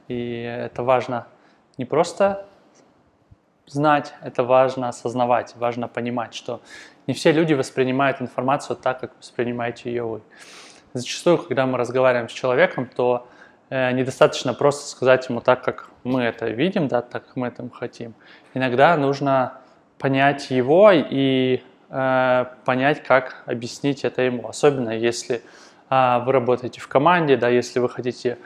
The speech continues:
а, если вы лидер, предприниматель, да, а,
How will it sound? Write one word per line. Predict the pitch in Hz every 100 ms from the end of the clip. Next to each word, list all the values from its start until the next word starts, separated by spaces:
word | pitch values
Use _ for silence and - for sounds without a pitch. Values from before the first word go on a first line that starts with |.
| - - _
а, | - 127 123 123 123 120
если | 120 - 127
вы | 120
лидер, | 127 147 143 127 -
предприниматель, | - - - 123 123 131 139 135 123
да, | 113 127 127 123 - _ _ _ -
а, | 123 120 120